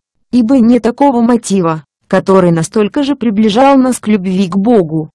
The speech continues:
как чувство любви Божьей во Христе. Только убеждение в Божьей любви помогает нам отдать наши сердца тому,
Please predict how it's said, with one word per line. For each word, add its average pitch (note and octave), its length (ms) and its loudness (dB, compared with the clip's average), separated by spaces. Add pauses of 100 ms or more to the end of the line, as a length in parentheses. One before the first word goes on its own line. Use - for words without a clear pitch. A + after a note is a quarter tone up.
как A#3+ 260 -2
чувство B3 400 -6
любви G3 420 -2
Божьей F#3+ 380 -2
во F#3 80 -2
Христе. F3 640 -2 (340)
Только G3+ 320 0
убеждение A#3 840 2
в G#3+ 100 -8
Божьей G3 400 -2
любви G3+ 360 -2
помогает A#3+ 640 0
нам F#3+ 260 2
отдать G3 260 2
наши F#3 300 -2
сердца G#3 460 -4
тому, F#3 460 0